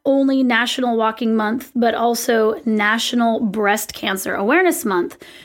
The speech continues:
which I petitioned to rename National Breast Health Month because breasts do not need more cancer awareness,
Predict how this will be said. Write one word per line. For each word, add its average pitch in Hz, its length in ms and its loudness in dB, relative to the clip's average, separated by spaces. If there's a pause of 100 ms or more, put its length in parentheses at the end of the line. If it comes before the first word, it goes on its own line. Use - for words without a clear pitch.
(120)
which 226 240 -4
I 320 140 2
petitioned 226 680 0
to 208 180 -4
rename 262 460 4
National 208 400 -2
Breast 196 440 -2
Health 330 340 -2
Month 196 340 -2
because 233 300 0
breasts 220 400 -2
do 226 120 -6
not 214 220 0
need 233 160 2
more 220 160 2
cancer 190 380 -6
awareness, 226 580 0